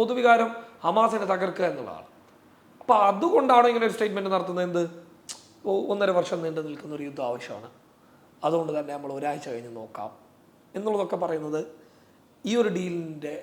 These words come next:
ശേഷമാണ്. അപ്പൊ അന്താരാഷ്ട്ര മാധ്യമങ്ങളൊക്കെ ഇതൊക്കെ ചർച്ച ചെയ്യുന്നുണ്ട് കേട്ടോ. ഇത്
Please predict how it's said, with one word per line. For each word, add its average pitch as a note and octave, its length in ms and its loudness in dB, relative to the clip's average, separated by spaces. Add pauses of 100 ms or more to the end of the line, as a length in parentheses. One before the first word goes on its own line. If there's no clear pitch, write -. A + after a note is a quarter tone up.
(240)
ശേഷമാണ്. - 400 -14
അപ്പൊ - 160 -18
അന്താരാഷ്ട്ര A3 420 -4
മാധ്യമങ്ങളൊക്കെ G#3 480 -4
ഇതൊക്കെ G3 260 -6
ചർച്ച F#3 180 -4
ചെയ്യുന്നുണ്ട് A3 360 0
കേട്ടോ. - 180 -18 (560)
ഇത് C#3 100 -8